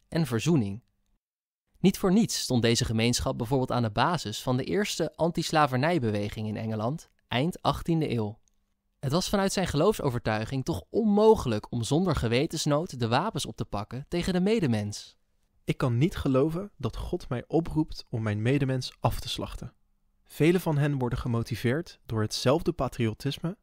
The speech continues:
Speaker 2: en dezelfde godsdienst die mijn landgenoten richting het oorlogsfront hebben gedreven. Om te stellen dat het onze religieuze plicht is onze morele vooruitgang van de afgelopen eeuwen naast ons neer te leggen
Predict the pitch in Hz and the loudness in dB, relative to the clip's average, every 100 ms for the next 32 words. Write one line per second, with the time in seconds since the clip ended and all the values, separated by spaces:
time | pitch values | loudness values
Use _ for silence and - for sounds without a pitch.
0 | _ - 117 107 117 156 156 - 151 - | _ -6 -4 0 0 0 -2 -2 -4 -2
1 | 156 190 - - _ - 117 110 110 135 | -4 -4 -8 -20 _ -8 -4 -2 0 0
2 | - 151 147 143 123 127 127 117 - 143 | 0 -2 -2 -2 -4 -4 -6 -6 -2 -2
3 | 147 - - 135 139 123 135 123 113 98 | -2 -6 -4 -4 -2 -6 -4 -6 -6 -8
4 | - - _ _ _ _ _ _ _ 135 | -14 -20 _ _ _ _ _ _ _ -4
5 | 131 127 - 151 160 131 - 127 120 117 | -4 -2 0 0 0 -2 -4 -6 -4 -2
6 | 135 139 - 143 165 135 - 147 - 101 | -2 -2 -2 0 0 0 -4 -4 -4 -10
7 | - _ _ - 123 120 117 113 143 165 | -12 _ _ -4 -2 0 -2 0 2 2
8 | - 233 120 - 127 113 123 117 - - | -2 -2 -2 -2 -4 -4 -6 -6 -6 -4
9 | 117 113 - 123 117 113 113 113 101 117 | -4 -4 -4 -4 -4 -6 -6 -6 -2 0
10 | 160 160 156 - 196 | 0 -2 -4 -4 -8